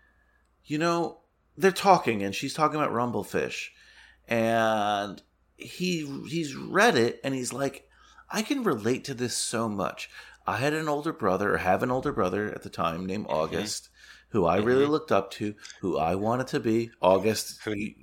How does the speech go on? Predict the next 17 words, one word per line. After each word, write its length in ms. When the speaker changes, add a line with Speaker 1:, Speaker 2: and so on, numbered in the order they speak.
Speaker 2:
Nick 280
Cage's 420
dad. 300
Speaker 1:
Exactly, 580
exactly. 540
Speaker 2:
Yep. 100
Speaker 1:
We 140
might 240
not 160
be 160
here 160
if 100
it 80
wasn't 280
for 120
August 460
and 100